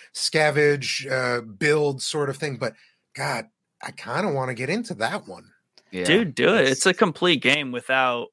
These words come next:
Speaker 3: I mean, it's got, it, it has a lot to still release and become a more complete game, but for what is there, it's all complete, if that makes
Speaker 1: Okay.
Speaker 3: sense.
Speaker 1: Yeah.
Speaker 3: Um, they didn't skimp out, and s-,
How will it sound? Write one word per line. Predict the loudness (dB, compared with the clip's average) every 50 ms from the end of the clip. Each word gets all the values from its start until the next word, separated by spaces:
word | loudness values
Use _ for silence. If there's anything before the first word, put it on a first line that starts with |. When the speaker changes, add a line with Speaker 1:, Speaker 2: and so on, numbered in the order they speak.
| _ -2
Speaker 3:
I | -2 0
mean, | 0 2 0 0 -2 -4
it's | -6 -6 -6 -6 -4
got, | 0 2 2 2 0
it, | -2 -6 -8 _ -8 -8
it | -6 -6 -2
has | 0 0 0 0
a | -2
lot | -4 -2 0 -2 -2 -2 -6
to | -12 -12 -10
still | -10 -8 -6 -6 -6
release | -6 -6 -10 -12 -12 -12 -10 -10 -10
and | -10 -12
become | -12 -14 -12 -8 -8 -8 -8
a | -10
more | -14 -14 -14 -12 -12 -10
complete | -6 -6 -6 -2 0 0 0 0 0
game, | 0 2 2 2 2
but | 2 0 0 2
for | 0 -2
what | 0 0 2 2 2 2
is | 0 -4 -4 -4
there, | -6 -2 0 2 2 2 2 -2 -2 -4
it's | -4 -2 0 0
all | 0 0 -2
complete, | -8 -12 -12 -12 -12 -14 -14 -14 -14 _ -20 -20 -20 _ _ _ -16
if | -12 -8
that | -4 -4 -4 -4
makes | -6 -10 -8 -8 -8 -8
Speaker 1:
Okay. | -8 -10
Speaker 3:
sense. | -12 -8 -8 -8 -8 -8 _ _ _ _ _ _ -6
Speaker 1:
Yeah. | -2 -2 0 0 0 -2
Speaker 3:
Um, | -4 -8 -10 -12 -6 0
they | 2 4
didn't | 4 4 4 2 0 -4
skimp | -6 -6 -4 -6 -6 -6 -6 -6
out, | -6 -4 -6 -6 -8 _ _ -16
and | -12 -10
s-, | -8 -10